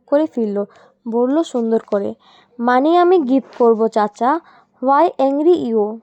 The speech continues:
খাতায় রাইট করে রাখো না। ভদ্রলোক ক্ষেপে বললেন, "থামা তোর ইংলিশ, টাকা বাইর কর আগে।" "আরে, নাও মানি হওয়ার পাবো, পরে গিফট করব বললাম না? আপাতত কাজে এসেছি চাচা, no disturb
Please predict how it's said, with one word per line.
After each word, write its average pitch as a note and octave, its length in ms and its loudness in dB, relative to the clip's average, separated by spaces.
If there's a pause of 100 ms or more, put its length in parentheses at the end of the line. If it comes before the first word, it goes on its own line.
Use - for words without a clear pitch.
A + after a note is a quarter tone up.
(100)
খাতায় B3+ 420 2
রাইট A3+ 240 2
করে E4 300 0
রাখো E4+ 300 0
না। G#3+ 240 -2 (600)
ভদ্রলোক C#4 600 -2
ক্ষেপে B3 280 -2
বললেন, G#3+ 480 -2 (680)
"থামা D#4 300 2
তোর C4 260 2
ইংলিশ, A3 540 -2 (260)
টাকা C4 300 0
বাইর B3+ 260 2
কর A#3 240 0
আগে।" G#3+ 340 -2 (420)
"আরে, B3+ 460 2 (380)
নাও B3 360 0
মানি D4+ 380 0
হওয়ার C4 400 0
পাবো, A3+ 560 -2 (460)
পরে C#4+ 340 2
গিফট D4 300 -4
করব D#4+ 280 2
বললাম B3+ 480 2
না? D#4 360 0 (440)
আপাতত D4 380 -4
কাজে C#4+ 460 0
এসেছি C4+ 300 -4
চাচা, B3+ 420 -2 (380)
no D4+ 240 2
disturb C4+ 420 0